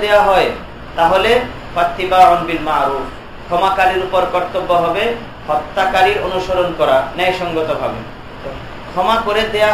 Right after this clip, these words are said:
হলেই কি করবে, এটা আল্লাহ তাআলা বললেন। ক্ষমা করে দেয়া হলেই দিয়তের জন্য তার পিছে, এ, তার অনুসরণটা করবে। তো ক্ষমা করার পরেই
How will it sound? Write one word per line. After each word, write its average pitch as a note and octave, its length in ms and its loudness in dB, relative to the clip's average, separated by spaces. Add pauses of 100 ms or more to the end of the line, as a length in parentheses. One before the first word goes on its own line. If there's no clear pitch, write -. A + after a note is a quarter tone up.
হলেই A3+ 360 2 (1000)
কি A#3+ 100 -4 (120)
করবে, A#3+ 360 8
এটা G#3+ 160 2
আল্লাহ G3 160 6
তাআলা F#3 240 2
বললেন। C3+ 220 0 (160)
ক্ষমা A3 280 4
করে A#3 220 4
দেয়া A#3 200 6
হলেই B3 240 4 (540)
দিয়তের A#3 420 4
জন্য G3+ 160 -2 (260)
তার G3+ 180 2
পিছে, - 200 -4 (160)
এ, F#3+ 40 0 (560)
তার F#3 120 8 (260)
অনুসরণটা F#3+ 560 2
করবে। G#3 240 0 (680)
তো - 60 -8 (200)
ক্ষমা A3+ 280 2 (120)
করার A#3 260 4 (140)
পরেই A3 280 4